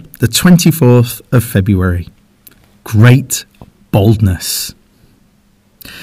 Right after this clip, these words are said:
Our reading today is two Corinthians chapter three, verse seventeen. "Now the Lord is the Spirit,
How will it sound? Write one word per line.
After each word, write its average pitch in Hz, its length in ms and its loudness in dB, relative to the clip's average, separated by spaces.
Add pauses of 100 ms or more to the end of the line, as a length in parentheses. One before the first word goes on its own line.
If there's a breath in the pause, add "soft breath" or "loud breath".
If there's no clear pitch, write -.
(160 loud breath)
Our 127 160 6
reading 156 300 6
today 135 360 0 (100)
is 107 200 0
two 131 200 2
Corinthians 120 720 2
chapter - 380 -2
three, 131 460 0 (100)
verse 131 320 2
seventeen. 101 800 -2 (1120 soft breath)
"Now 151 340 6
the 135 160 4
Lord 147 600 4
is 135 260 -2
the 120 100 -4
Spirit, - 680 -4